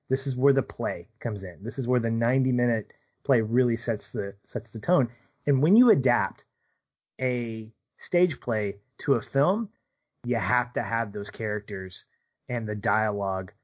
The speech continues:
carrying the film, because there's nothing when it comes to action set pieces. There's no dynamic sets that you are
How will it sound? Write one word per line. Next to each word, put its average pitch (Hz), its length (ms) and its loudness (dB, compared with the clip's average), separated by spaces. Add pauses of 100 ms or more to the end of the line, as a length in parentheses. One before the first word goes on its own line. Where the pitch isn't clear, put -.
(160)
carrying 110 460 -2
the 95 100 -8
film, 90 320 -10
because 113 320 -2
there's 120 180 2
nothing 135 760 0
when 120 140 -4
it 117 80 -12
comes 123 220 -4
to - 120 -4
action 110 300 -2
set - 240 0
pieces. 98 340 -10
There's 107 160 -2
no 127 460 2 (280)
dynamic 123 840 -2 (720)
sets - 540 -2
that 123 260 -8
you 120 260 -2
are 107 400 0